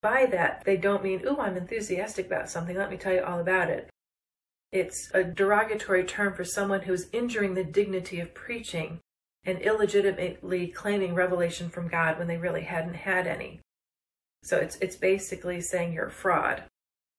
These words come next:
You're hurting our dignity 'cause you're a fraud.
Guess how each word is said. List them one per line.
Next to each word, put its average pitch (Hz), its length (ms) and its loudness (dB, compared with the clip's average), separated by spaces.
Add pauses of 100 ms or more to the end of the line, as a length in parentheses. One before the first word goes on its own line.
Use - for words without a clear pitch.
(340)
You're 170 240 -2
hurting 202 400 2
our 185 100 0
dignity 180 460 -2
'cause - 200 -10
you're - 120 -4
a - 40 -12
fraud. - 460 0